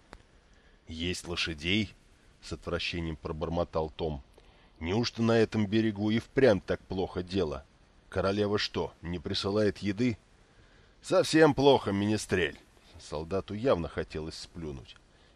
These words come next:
"Беженцы пересекают реку быстрее, чем мельницы перемалывают зерно в муку. Быстрее, чем фургоны подвозят продукты с ферм.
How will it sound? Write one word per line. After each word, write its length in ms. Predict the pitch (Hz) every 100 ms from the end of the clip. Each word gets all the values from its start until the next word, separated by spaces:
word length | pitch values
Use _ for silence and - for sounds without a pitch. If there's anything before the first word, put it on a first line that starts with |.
| -
"Беженцы 480 | 143 170 175 151 139
пересекают 840 | 151 147 131 143 160 160 147 131
реку 280 | 143 135 131
быстрее, 760 | 117 147 - 175 170 104 76 -
чем 200 | - 110
мельницы 580 | 107 113 135 131 120 -
перемалывают 800 | - 110 113 117 107 107 104 104
зерно 400 | 95 120 113 104
в 60 | 90
муку. 440 | 110 123 87 78 - _ _ _ _ _
Быстрее, 640 | - 95 95 - 131 139 123
чем 220 | - 117
фургоны 600 | - 127 123 156 160 127
подвозят 560 | - 117 127 117 113 -
продукты 580 | 117 123 113 92 113
с 60 | 110
ферм. 400 | - 101 73 71